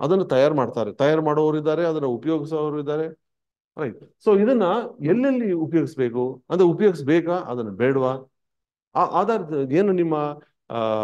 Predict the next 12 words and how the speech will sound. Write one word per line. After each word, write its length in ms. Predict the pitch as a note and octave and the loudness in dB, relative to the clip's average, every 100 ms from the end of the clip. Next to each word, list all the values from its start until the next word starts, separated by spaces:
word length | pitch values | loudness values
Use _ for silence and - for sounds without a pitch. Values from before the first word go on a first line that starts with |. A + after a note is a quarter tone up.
| G#2+ G#2+ | -4 -4
ಏನು 460 | G#2+ G#2+ G2+ G2 - G2+ | -6 -6 -8 -10 -10 -6
ಎಥಿಕ್ಸ್ 560 | A#2 C#3+ E3+ - - | -2 0 -2 -2 -10
ಅಥವಾ 320 | B2 C3+ C#3+ C3 | -6 -2 0 2
ಏನು, 460 | B2+ C3+ D#3+ D#3+ _ _ _ - | 2 0 -2 -6 _ _ _ -12
ಆ, 260 | A2 G#2+ | -8 -6
ನಿಮ್ಮ 180 | G#2+ A#2 | -2 0
ಒಂದು 600 | A#2 A2+ A2+ A2+ G#2 G#2+ - | 0 0 0 0 -2 -4 -10
ನೀತಿ 520 | A#2 D3+ G3+ C#3+ G2+ _ _ _ _ _ _ _ _ _ _ _ _ | 0 2 2 0 -6 _ _ _ _ _ _ _ _ _ _ _ _
ಅಥವಾ 220 | C#3 F3 | -4 0
ನಿಮ್ಮಲ್ಲಿ 360 | E3 E3+ E3 E3 | 2 2 2 2
ಒಂದು, 520 | E3+ E3 G3 G#3 - _ _ | 0 0 0 -2 -8 _ _
ಆ, 40 | _ | _